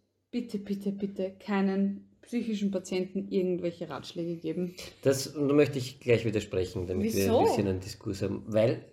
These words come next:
Speaker 2: das, wenn du das so sagst, dann ist ja gleich, dass man, um Gottes Willen, ich könnte sein, er hat eine psychische Krankheit, ich darf nicht mehr mit ihm reden, weil
Speaker 1: Nein,
Speaker 2: sonst
Speaker 1: das
Speaker 2: sag
Speaker 1: sag
Speaker 2: ich
Speaker 1: ich
Speaker 2: was
Speaker 1: nicht.
Speaker 2: Falsches.
Speaker 1: Aber es ist ein
Speaker 2: Ganz
Speaker 1: Unterschied zwischen helfen und sagen,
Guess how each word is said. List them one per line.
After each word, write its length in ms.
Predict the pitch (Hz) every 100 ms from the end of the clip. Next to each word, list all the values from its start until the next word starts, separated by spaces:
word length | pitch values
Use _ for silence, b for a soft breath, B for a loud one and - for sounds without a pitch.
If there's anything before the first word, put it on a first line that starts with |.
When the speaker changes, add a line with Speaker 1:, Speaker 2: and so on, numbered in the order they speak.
| _
Speaker 2:
das, 280 | - 120 -
wenn 640 | 131 131 123 120 123 127 123
du 100 | 131
das 200 | 139 135
so 100 | 131
sagst, 440 | 123 120 - -
dann 140 | 135
ist 140 | 135 131
ja 140 | 131
gleich, 420 | 127 120 123 123 -
dass 140 | 123
man, 140 | 123
um 120 | 123 120
Gottes 340 | 117 127 123
Willen, 160 | 120 120
ich 340 | 120 - -
könnte 300 | - 120 123
sein, 320 | 123 98 117
er 100 | 117
hat 60 | 110
eine 180 | 113 117
psychische 540 | - 117 120 123 123
Krankheit, 580 | 120 95 120 113 120 120 B B B
ich 160 | 110 -
darf 260 | 101 107
nicht 200 | 123 120
mehr 100 | 120
mit 140 | 113 113
ihm 160 | 110
reden, 340 | 95 98 123 113
weil 200 | 110 110
Speaker 1:
Nein, 220 | 117 381 440
Speaker 2:
sonst 180 | 359 -
Speaker 1:
das 60 | -
Speaker 2:
sag 100 | 117
Speaker 1:
sag 100 | -
Speaker 2:
ich 60 | 123
Speaker 1:
ich 60 |
Speaker 2:
was 80 | 135
Speaker 1:
nicht. 80 | 101
Speaker 2:
Falsches. 460 | 110 123 123 101 -
Speaker 1:
Aber 120 | 226
es 80 | 247
ist 100 | 247
ein 60 |
Speaker 2:
Ganz 300 | 131 269 -
Speaker 1:
Unterschied 360 | 294 - 302 -
zwischen 360 | 269 254 226 220
helfen 680 | 175 196 196 202 202 269
und 220 | 262 233
sagen, 480 | 226 214 208 208 220